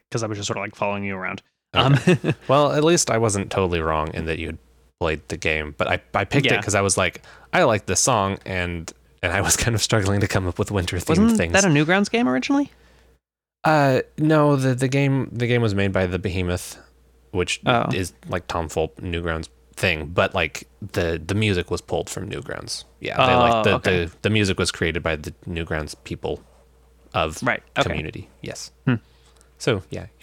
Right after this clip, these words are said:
Speaker 2: correct enough. But, uh,
Speaker 1: It, I, yeah, I remember that it was associated with Newgrounds
Speaker 2: was,
Speaker 1: in some
Speaker 2: so
Speaker 1: way.
Speaker 2: I,
Speaker 1: Yeah.
Speaker 2: I'll, I'll give you the correct noise
Speaker 1: Ding, ding, ding.
Speaker 2: because I'm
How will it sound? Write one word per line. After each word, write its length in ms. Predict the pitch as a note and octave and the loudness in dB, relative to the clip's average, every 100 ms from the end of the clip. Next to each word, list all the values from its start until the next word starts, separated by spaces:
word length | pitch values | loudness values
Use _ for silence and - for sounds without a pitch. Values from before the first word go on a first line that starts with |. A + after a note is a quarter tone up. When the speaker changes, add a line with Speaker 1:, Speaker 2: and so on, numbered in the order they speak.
| - | -8
Speaker 2:
correct 340 | F2 D2 - | -6 -6 -10
enough. 300 | D#2+ - - _ _ _ _ _ _ - | -14 -14 -20 _ _ _ _ _ _ -4
But, 160 | E2 | -2
uh, 120 | D#2+ D2+ | 0 0
Speaker 1:
It, 260 | C3+ - C3+ | -2 -2 0
I, 60 | D#3+ | 2
yeah, 260 | D3+ D3+ A2 | 2 2 2
I 60 | |
remember 340 | C#3+ D#3+ F3+ D#3+ | 4 4 4 4
that 100 | C#3+ | 4
it 20 | |
was 140 | B2+ | 2
associated 600 | A#2 - C3+ A#2+ B2+ G#2 | 0 0 0 0 -2 -6
with 180 | G#2 G2 | -10 -12
Newgrounds 540 | G#2 F#2+ F2+ F#2 - - _ _ | -12 -10 -12 -12 -14 -16 _ _
Speaker 2:
was, 100 | A#2+ | -6
Speaker 1:
in 120 | A2 G2+ | -4 -4
some 120 | - | 0
Speaker 2:
so 280 | A2+ A2 G#2 | 4 4 4
Speaker 1:
way. 60 | - - | -2 -2
Speaker 2:
I, 120 | A2+ | 0
Speaker 1:
Yeah. 20 | A2 A2+ | 2 2
Speaker 2:
I'll, 360 | B2+ C#3+ C#3 - | 2 4 4 2
I'll 100 | B2 | 0
give 160 | A#2+ | 0
you 120 | G#2+ | 0
the 100 | G2 | -2
correct 400 | F#2 - E2 - | -2 0 0 -2
noise 400 | F2+ E2 E2 - - _ _ _ - - - | -6 -4 -4 -6 -10 _ _ _ -20 -20 -12
Speaker 1:
Ding, 140 | D4 C4+ | -4 -2
ding, 180 | C4+ C4+ | 0 0
ding. 140 | C#4 | 0
Speaker 2:
because 500 | C4 D#2+ D#2+ - - - - - - _ _ | 0 -2 -2 -6 -10 -18 -20 -20 -20 _ _
I'm 140 | - | -12